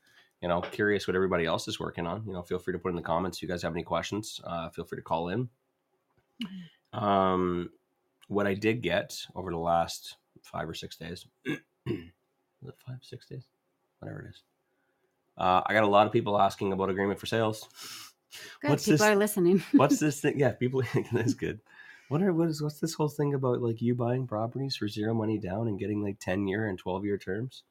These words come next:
Speaker 1: What's this all about? Um, yeah, it's real. And I think, was it last Thursday or last show that we talked about, uh, upcoming opportunities in the market?
Speaker 2: Mm-hmm. Yeah.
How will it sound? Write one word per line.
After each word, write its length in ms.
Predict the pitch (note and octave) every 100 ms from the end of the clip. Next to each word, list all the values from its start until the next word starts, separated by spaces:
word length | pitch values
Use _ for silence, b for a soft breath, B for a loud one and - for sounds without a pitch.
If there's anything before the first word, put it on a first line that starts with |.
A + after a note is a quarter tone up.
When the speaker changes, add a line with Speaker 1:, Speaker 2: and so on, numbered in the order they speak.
| _ _ -
Speaker 1:
What's 180 | A2+
this 160 | C3+ -
all 140 | C3+
about? 320 | C#3 C#3+ E3 - _ b b b b b _
Um, 720 | F#2+ F#2 F2+ F2 F2+ F2 F2+ - _ -
yeah, 160 | D3 A#2
it's 240 | B2+ -
real. 360 | B2+ A#2+ G#2+ - _ _ -
And 440 | E2+ E2+ E2+ F2 -
I 100 | F2
think, 360 | - F#2+ -
was 220 | F#2 F2+
it 80 | F2+
last 360 | E2+ F#2+ G2 -
Thursday 400 | F#2 G2 A#2 A#2
or 120 | F#2+
last 220 | G#2 G2
show 200 | - F#2+
that 80 | G#2
we 80 | G2
talked 280 | - F#2 -
about, 400 | F2+ F#2 F2+ - -
uh, 180 | D#2 C#2+ F#2
upcoming 340 | F#2 F#2 F2+
opportunities 520 | F2 - F#2+ F#2+ F#2+
in 40 | F2+
the 60 |
market? 340 | F2 F#2+ A#2+ C3+ _
Speaker 2:
Mm-hmm. 280 | D#3 F#3 E3 C3+ _ _ _ _ _ _ _ _
Yeah. 180 | F3